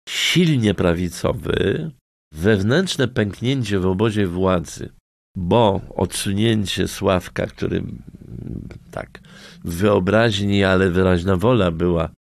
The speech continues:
marszałka, żeby on jakby przejął po nim schedę. Mamy właśnie tę grupę zamkową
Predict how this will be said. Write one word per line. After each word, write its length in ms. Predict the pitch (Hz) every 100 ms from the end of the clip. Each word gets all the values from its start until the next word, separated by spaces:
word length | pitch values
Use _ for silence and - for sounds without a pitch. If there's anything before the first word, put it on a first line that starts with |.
| _ -
marszałka, 580 | 90 90 - 98 87 92
żeby 300 | 85 87 92
on 200 | 92 87
jakby 340 | 87 80 80
przejął 400 | 73 - - -
po 180 | - 80
nim 200 | 80 80
schedę. 640 | - - - - - - - _ _ _ _ _ _ -
Mamy 420 | 95 131 151 107
właśnie 380 | 95 107 - 98
tę 200 | 101 90
grupę 440 | 87 110 - 87
zamkową 960 | 80 95 104 90 85 78 78 - - 165